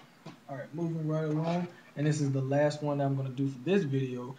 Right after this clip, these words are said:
and that is, uh, the remake of, uh,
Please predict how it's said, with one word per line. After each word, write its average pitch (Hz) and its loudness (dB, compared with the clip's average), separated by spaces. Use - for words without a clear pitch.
and 135 -6
that 139 2
is, 135 -4
uh, 127 -8
the 131 -8
remake 151 2
of, 135 -2
uh, 127 -8